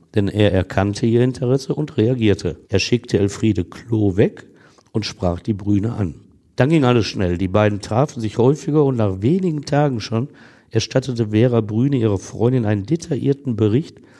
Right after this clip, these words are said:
über das finanzielle Vermögen des Herrn Braun.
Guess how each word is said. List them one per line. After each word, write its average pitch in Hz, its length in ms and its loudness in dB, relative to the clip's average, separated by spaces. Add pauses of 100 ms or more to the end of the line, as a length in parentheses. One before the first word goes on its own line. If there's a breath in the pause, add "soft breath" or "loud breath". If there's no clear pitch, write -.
(200 soft breath)
über 113 140 0
das 101 160 2
finanzielle 120 640 0
Vermögen 110 600 0
des 107 220 -6
Herrn 120 160 -4
Braun. 98 520 0